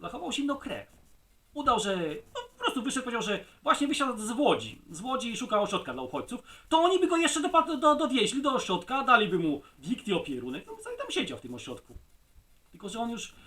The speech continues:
e, mm, jakby to powiedzieć, po prostu, mm, e, nerwy swoje zrobiły. Nerwy swoje zrobiły, wyszedł, zaczął strzelać. I szczęście boskie, że te rany nie były śmiertelne, nie zginął, bo tam spokojnie, gdyby był troszeczkę bardziej twardy, jak to się mówi, taki zwyrodnialec,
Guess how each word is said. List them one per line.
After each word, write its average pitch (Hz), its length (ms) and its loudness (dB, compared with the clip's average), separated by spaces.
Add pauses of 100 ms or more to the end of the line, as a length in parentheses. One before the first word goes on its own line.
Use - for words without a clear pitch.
(180)
e, 202 340 2 (1700)
mm, 151 380 2
jakby 170 180 2
to 185 80 0
powiedzieć, 185 300 -2
po 196 80 -6
prostu, 190 420 2
mm, 165 240 0 (300)
e, 139 40 -4
nerwy 247 280 2
swoje 254 240 4
zrobiły. 247 460 4 (680)
Nerwy 233 220 -4
swoje 240 200 -2
zrobiły, 208 260 0
wyszedł, 233 220 -2
zaczął 220 160 -6
strzelać. - 600 2 (760)
I 226 140 -4
szczęście 302 440 4
boskie, 233 420 4
że 196 880 2
te 208 100 -4
rany 220 200 2
nie 214 100 0
były 220 180 -4
śmiertelne, 160 520 0
nie 214 140 -4
zginął, 247 260 0
bo 220 80 0
tam 226 280 4
spokojnie, 226 680 6
gdyby 269 280 -2
był 254 160 0
troszeczkę 254 480 0
bardziej 214 500 4
twardy, 170 580 2
jak 208 220 0
to 190 60 -8
się 190 120 -4
mówi, 175 220 -2
taki 160 200 -8
zwyrodnialec, 147 760 -4